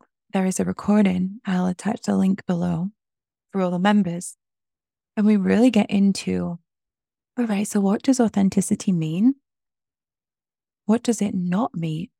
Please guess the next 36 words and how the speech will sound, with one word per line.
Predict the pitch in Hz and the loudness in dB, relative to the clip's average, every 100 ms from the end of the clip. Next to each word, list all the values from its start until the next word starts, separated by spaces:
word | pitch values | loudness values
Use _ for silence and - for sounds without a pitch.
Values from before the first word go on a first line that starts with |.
| _ _ _ _ _ _ _ _ _ | _ _ _ _ _ _ _ _ _
What | 240 262 | -4 0
does | 262 | 2
it | 208 | 2
mean | 185 220 214 | 2 4 4
if | 180 | 4
you | 196 | 0
have | 175 190 | 0 0
emotions | 175 180 196 - 196 | 0 2 0 0 -2
coming | - 190 170 | -2 -2 -2
up | 170 185 _ _ _ _ | -4 -8 _ _ _ _
that | 190 180 _ _ _ | -8 -8 _ _ _
could | - 214 | -4 -4
potentially | - - - 214 - 196 | -6 -6 0 0 2 0
be | 180 180 | 0 0
harmful | 156 190 226 214 - 180 170 | 0 2 4 2 -2 -6 -4
if | 185 - | -6 -2
they | 175 | -2
are | 170 | -2
played | - 202 196 175 | -4 0 2 2
out | 170 190 - | 2 0 2
in | 170 | 0
the | 165 | 0
world? | 190 196 202 180 - _ _ _ _ _ _ _ _ _ _ _ | 0 -2 -2 -6 -14 _ _ _ _ _ _ _ _ _ _ _
Does | 190 | -2
that | 180 190 | -2 -2
mean | 185 180 | 0 0
we | |
ignore | 180 170 151 165 | 0 -2 -2 -2
them, | 175 214 247 | 0 -2 -2
them? | 196 208 240 247 | -2 0 4 2
Does | 175 | 2
that | 180 202 | -4 -4
mean | 196 | -2
that's | 175 - - | -4 -6 -6
not | 156 160 | -4 -2
auth-, | 208 202 | -4 -6